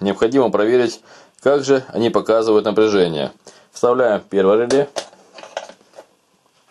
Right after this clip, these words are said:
в розетку, и оно показывает двести тридцать семь, двести тридцать восемь вольт. После этого вынимаем реле, вставляем другое. И оно уже показывает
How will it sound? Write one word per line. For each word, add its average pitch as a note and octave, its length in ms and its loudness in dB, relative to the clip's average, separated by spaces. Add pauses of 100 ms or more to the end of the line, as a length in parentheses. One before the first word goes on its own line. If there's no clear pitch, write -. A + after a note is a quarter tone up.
(140)
в - 120 -14
розетку, C3 580 0 (580)
и C#3 300 -2
оно B2 200 0
показывает D#3+ 720 0 (440)
двести C3 340 -2
тридцать A2 300 -6
семь, D#3+ 240 0 (240)
двести C3+ 220 -4
тридцать G#2 200 -2
восемь C#3 300 0
вольт. E2 340 0 (560)
После A#2 300 2
этого G2+ 180 0
вынимаем A2+ 560 0 (220)
реле, E3 440 0 (100)
вставляем G#2 480 0
другое. G#2 480 2 (4000)
И A#3+ 100 -2
оно D3+ 180 2
уже C3 140 0
показывает C3+ 760 0